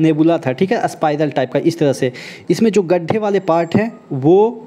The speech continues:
अ, बाद में क्या हुआ कि ये सिकुड़ने लगा और जो गड्ढे वाला पार्ट है वो महासागर बना और जो ऊंचा वाला पार्ट है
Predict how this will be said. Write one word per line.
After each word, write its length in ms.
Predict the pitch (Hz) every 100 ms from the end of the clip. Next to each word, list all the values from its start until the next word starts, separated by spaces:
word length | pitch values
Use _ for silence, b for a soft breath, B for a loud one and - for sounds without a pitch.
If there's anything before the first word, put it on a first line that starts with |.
| -
अ, 440 | - 156 151 147 135
बाद 380 | 147 147 180
में 140 | 190 185
क्या 160 | 185
हुआ 200 | 160 175
कि 120 | 196 175
ये 120 | 180
सिकुड़ने 480 | 180 170 170 170 170
लगा 200 | 143 131
और 180 | -
जो 120 | 151 160
गड्ढे 260 | 160 156
वाला 180 | 190 185
पार्ट 320 | 185 160 165
है 120 | 214 240 B B
वो 120 | 139 165
महासागर 520 | 156 151 156 156 175
बना 340 | 180 208 196 -
और 120 | 147
जो 180 | 175 -
ऊंचा 280 | 185 190 208
वाला 160 | 190
पार्ट 320 | 175 156 156
है 140 | 208